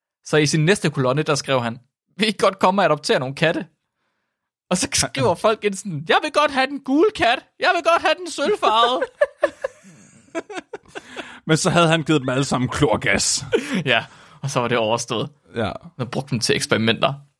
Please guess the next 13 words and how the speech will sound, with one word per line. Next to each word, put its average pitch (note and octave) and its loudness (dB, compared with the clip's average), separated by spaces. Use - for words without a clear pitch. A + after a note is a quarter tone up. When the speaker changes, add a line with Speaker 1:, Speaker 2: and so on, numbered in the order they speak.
Speaker 2:
Hold - -4
da - -8
kæft, - -10
mand. - -12
Speaker 1:
Ja. A2 2
Speaker 2:
Ej, G#2+ -2
hvor - -8
sjovt. - -8
Ja, D3 4
men C3 4
altså, C3 2
I, D#3 -8
folk, - -2